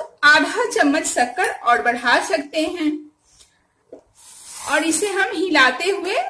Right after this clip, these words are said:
उबाल लेंगे। अब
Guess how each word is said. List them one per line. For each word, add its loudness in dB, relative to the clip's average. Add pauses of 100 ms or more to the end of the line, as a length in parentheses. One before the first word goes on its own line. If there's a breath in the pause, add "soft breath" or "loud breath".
(120)
उबाल 0
लेंगे। -2 (2000 soft breath)
अब -2